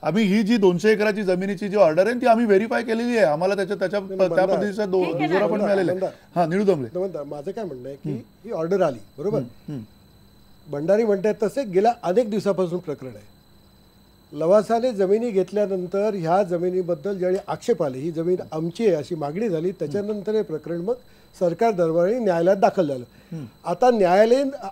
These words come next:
Speaker 2: अर्ध न्यायालयीन पद्धतीने ह्याचा निकाल लागल्यानंतर आता
Speaker 1: हम्म.
Speaker 2: निकाल आला, बरोबर?
Speaker 1: हम्म, हम्म.
Speaker 2: ह्याच्या दोन्ही बाजू आहेत. एक
Speaker 1: हम्म.
Speaker 2: लक्षात घ्या तुम्ही, हे बघा, तुम्ही एकदा राजकारणात गेलात ना
Speaker 1: हम्म.
Speaker 2: की मग नियत, बेकायदेशीर, अमुक तमुक ह्याच्यात बरेच गोष्टी येतात.
Speaker 1: हम्म.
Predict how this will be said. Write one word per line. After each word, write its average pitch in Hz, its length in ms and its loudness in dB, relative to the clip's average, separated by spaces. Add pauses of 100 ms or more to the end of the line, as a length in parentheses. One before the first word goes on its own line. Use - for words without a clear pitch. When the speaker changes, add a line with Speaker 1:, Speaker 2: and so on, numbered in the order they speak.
Speaker 2:
अर्ध 185 200 2
न्यायालयीन 240 520 4
पद्धतीने 202 540 0
ह्याचा 208 320 0
निकाल 196 300 2
लागल्यानंतर 170 560 2 (120)
आता 160 220 0
Speaker 1:
हम्म. 202 120 4
Speaker 2:
निकाल 160 260 0
आला, 127 160 -8 (140)
बरोबर? 220 220 4
Speaker 1:
हम्म, 139 320 -8
हम्म. 127 100 -10 (120)
Speaker 2:
ह्याच्या 247 180 -4
दोन्ही 208 220 6
बाजू 196 260 4
आहेत. 127 120 -8 (340)
एक 233 80 -2
Speaker 1:
हम्म. 214 120 -2
Speaker 2:
लक्षात 247 220 0
घ्या 175 220 0
तुम्ही, 131 180 -12 (280)
हे 226 60 -4
बघा, 262 160 6
तुम्ही 262 240 -4
एकदा 254 240 2
राजकारणात 208 540 0
गेलात 196 340 0
ना 175 60 -2
Speaker 1:
हम्म. 160 340 -8 (220)
Speaker 2:
की 233 60 -10
मग 220 160 2
नियत, 196 580 6 (380)
बेकायदेशीर, 170 880 0 (120)
अमुक 190 320 -4
तमुक 220 280 0
ह्याच्यात 185 280 -4
बरेच 185 280 2
गोष्टी 185 260 0
येतात. 147 240 -6 (180)
Speaker 1:
हम्म. 143 140 -8